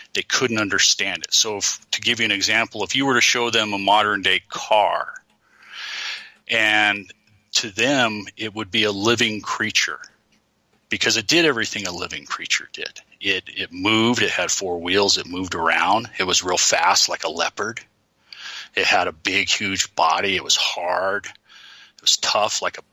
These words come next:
bear. The headlights and stuff looked like, uh, eyeballs and stuff. It had a face of a man. It slept,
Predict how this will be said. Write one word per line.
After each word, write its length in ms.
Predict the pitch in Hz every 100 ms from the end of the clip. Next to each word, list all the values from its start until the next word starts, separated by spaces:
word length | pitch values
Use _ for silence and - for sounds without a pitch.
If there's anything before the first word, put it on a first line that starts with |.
| _
bear. 600 | 85 85 90 104 117 - _ - _
The 80 | -
headlights 720 | - 98 - 98 101 117 -
and 80 | 107
stuff 420 | - - 104 -
looked 220 | 95 -
like, 220 | 90 82 - _ -
uh, 260 | 185 170 - -
eyeballs 640 | 95 104 104 110 113 113
and 80 | 110
stuff. 280 | - 110 -
It 80 | 170
had 140 | 175
a 80 | 160
face 400 | - 190 190 -
of 100 | 90
a 80 | 87
man. 540 | 87 87 92 104 120 127 _ _ _ _ _ _ _ _ - - -
It 120 | 107 101
slept, 880 | - - 98 90 98 - - -